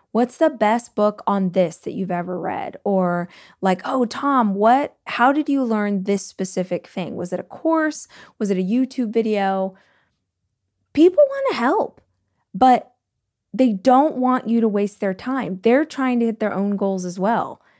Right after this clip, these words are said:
They don't wanna be distracted either. So you have to be really conscious of setting yourself up for success.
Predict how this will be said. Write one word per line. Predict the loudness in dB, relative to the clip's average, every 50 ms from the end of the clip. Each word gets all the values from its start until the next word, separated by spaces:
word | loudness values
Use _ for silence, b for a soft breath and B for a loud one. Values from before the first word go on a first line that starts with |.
| _ _ _
They | 2 4 6 6
don't | 6 6 4 4
wanna | 2 2 2 2
be | 0 0
distracted | -2 -2 -4 -4 -4 -4 -4 -4 -4 -6 -8 -8 -4 -2
either. | 0 0 0 0 -2 -4 -6 -8 -12 _ _ _ _ _ _ _ _
So | -8 -2 2 4
you | 4 4 2
have | 2 0 0 0 0 -2 -2 -4
to | 0
be | 0 0 0
really | 0 -2 -2 -4
conscious | -6 -10 -12 -8 -4 -2 -2 -2 -2 -2 0 0 0 0 -2 -4 -6 -12 -18 -20 b b b b b b b b 2
of | 4 6 6 4 4 2 -2 -8 _ _
setting | -18 -8 -2 0 2 2 4 4 4
yourself | 2 2 0 -2 -2 -2 -2 -2 -2 -2
up | -2 -2 -4 -8 _ _
for | _ _ -8 -6 -6
success. | -6 -8 -10 -10 -10 -12 -12 -12 -12 -14 -18 -20 -20 -20